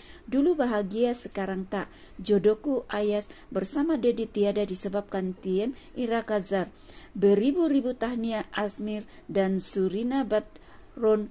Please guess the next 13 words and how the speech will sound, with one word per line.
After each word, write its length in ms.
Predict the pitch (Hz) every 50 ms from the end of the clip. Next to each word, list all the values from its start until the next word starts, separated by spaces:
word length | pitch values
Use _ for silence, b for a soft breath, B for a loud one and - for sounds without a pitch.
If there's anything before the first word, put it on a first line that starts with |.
| B B B
Semoga 480 | - - - 202 202 214 220 208 254 247
bahagia 560 | 240 233 254 220 220 202 208 254 285 285 311
di 80 | 262
atas 400 | 240 - - - 214 208 202 -
air 240 | - 196 208 202 196
mata 320 | 208 202 - 214 - - -
orang 320 | 185 185 190 185 185 190
lain. 240 | 196 190 190 175 160 - B B B B B B B B B B
Perasaan 640 | - 226 208 208 202 - 262 - - 277 277 269 -
anak 320 | 233 233 226 220 - 208
langsung 480 | 208 214 220 214 - - 226 220 202 -
tak 160 | 208 190 - - - -
dihiraukan. 800 | - 202 196 196 208 190 190 196 190 185 - - 202 190 175 160